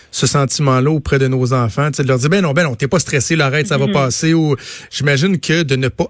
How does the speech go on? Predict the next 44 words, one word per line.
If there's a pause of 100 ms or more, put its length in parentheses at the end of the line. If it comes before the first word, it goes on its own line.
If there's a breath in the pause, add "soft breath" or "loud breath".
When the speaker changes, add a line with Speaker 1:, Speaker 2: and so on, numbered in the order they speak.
Speaker 1:
adresser
la
situation,
de
ne
pas
essayer
d'outiller
l'enfant, (440 loud breath)
euh,
même,
<laughs>
je
serais
à
la
limite
de
le
chicaner,
de
dire, «
Ben
voyons
donc,
pourquoi
t'es
stressé
comme
ça ? » (420 loud breath)
C'est
pas
vrai
Speaker 2:
Ouais.
Speaker 1:
ce
qu'il
y
a
de (140)
pire
à
faire ? (800 loud breath)
Speaker 2:
Ben, (320)
c'est,